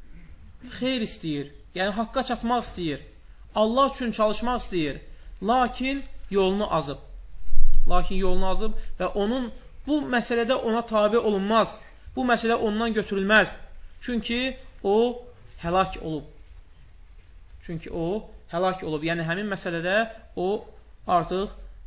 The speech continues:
Peyğəmbər sallallahu əleyhi və səlləmin sünnəsinə müxalif çıxıb. <coughs> Və ikinci haqqında buyurur: "Və raculun anidul haqq və xalafə men kana qablahu minəl muttaqin." Və ikinci kəs odur ki,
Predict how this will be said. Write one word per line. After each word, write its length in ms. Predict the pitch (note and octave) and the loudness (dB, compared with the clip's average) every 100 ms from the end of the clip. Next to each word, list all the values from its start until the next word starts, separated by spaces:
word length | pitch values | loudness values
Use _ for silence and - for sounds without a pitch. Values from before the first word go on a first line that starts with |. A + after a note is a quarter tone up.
| - | -8
Peyğəmbər 440 | E3 D#3 E3 F#3+ | -6 -4 -4 -6
sallallahu 480 | F#3 E3 E3 E3 F3 | -6 -8 -6 -4 -6
əleyhi 60 | E3 | -6
və 40 | |
səlləmin 260 | D#3+ E3 E3 | -8 -8 -8
sünnəsinə 380 | D#3+ D#3 E3+ F#3+ G#3 - - | -10 -10 -8 -8 -8 -14 -16
müxalif 420 | E3+ G3 A3 - | -4 -2 -2 -4
çıxıb. 220 | - D3 - - - - - - - - - - | -14 -16 -16 -8 -8 -6 -12 -16 -12 -12 -12 -20
<coughs> 1040 | - - - - - - - - - - - | -20 -20 -20 -20 -20 -20 -20 -20 -20 -16 -12
Və 120 | - | -12
ikinci 340 | - G3 G3+ A#3 | -8 -8 -4 -6
haqqında 360 | G3+ G3 G3+ | -6 -8 -6
buyurur: 380 | F#3 F#3+ A3+ A#3+ - - - - | -2 -2 -2 -4 -14 -20 -20 -18
"Və 140 | - F3 | -6 2
raculun 460 | A3+ A3+ G#3 E3 C3 - - - | 2 2 -4 -4 -8 -16 -18 -6
anidul 520 | F#3 F#3+ F3 D#3+ D3+ | -2 -2 -2 -6 -8
haqq 300 | - F#3+ - - - - - - - - - - - | -4 -6 -6 -16 -16 -14 -10 -8 -6 -8 -8 -10 -6
və 100 | D#3 | -4
xalafə 440 | G#3+ A#3+ A#3 G#3+ A3+ | 2 4 4 0 0
men 160 | A#3 A3+ | -2 0
kana 300 | B3 A#3+ A#3 | 0 0 -2
qablahu 460 | B3 B3 A3+ A#3 A#3 - | -2 -2 0 -2 -4 -10
minəl 240 | G3+ G#3+ G#3 | -6 -4 -4
muttaqin." 680 | F#3+ G3+ F#3+ A#3 A#3+ F3 - - - - - - - - - - | -2 0 6 10 10 10 8 4 0 -2 0 0 -2 -4 -6 -2
Və 140 | F#3+ | -4
ikinci 300 | - A#3 C#4+ | -2 -4 -4
kəs 220 | C#4+ C4 - | -4 -6 -4
odur 260 | C#4 C4+ | -4 -6
ki, 320 | - C#4 C#4 | -4 -2 -2